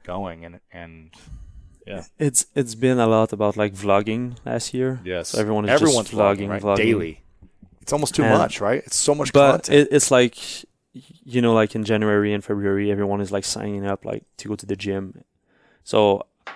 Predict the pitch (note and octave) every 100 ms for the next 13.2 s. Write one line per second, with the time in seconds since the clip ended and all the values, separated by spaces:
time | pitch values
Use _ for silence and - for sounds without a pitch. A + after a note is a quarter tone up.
0 | _ G#2+ A2 A2+ G#2+ G2+ G2+ G2+ - -
1 | - - A2 G#2 G2 G2 G2 G2 - -
2 | G2+ G2 F#2 F#2 - - G#2 G#2 G#2 -
3 | G#2+ G2+ G2 - _ _ - G#2 - -
4 | F#2+ - G2 - F#2 F#2 G2 - _ _
5 | _ _ _ G2 F#2 G2+ F#2+ - - G#2+
6 | - - G2+ F#2+ F#2+ G2 G2 G2+ F#2+ F#2
7 | F#2 - - G2 G2+ F#2+ G#2 G2+ F#2 -
8 | F#2 F#2+ G2+ G2 F#2+ F#2 _ _ _ _
9 | - G2 G2 - G2 F#2 F#2 F#2+ G2+ G2+
10 | F#2+ - G2 - G2 F#2+ - G2 F#2 -
11 | G2+ - _ _ - G2 F#2+ F#2+ - A2
12 | F#2+ - - - - - F#2+ F#2+ F#2 F2+
13 | F2+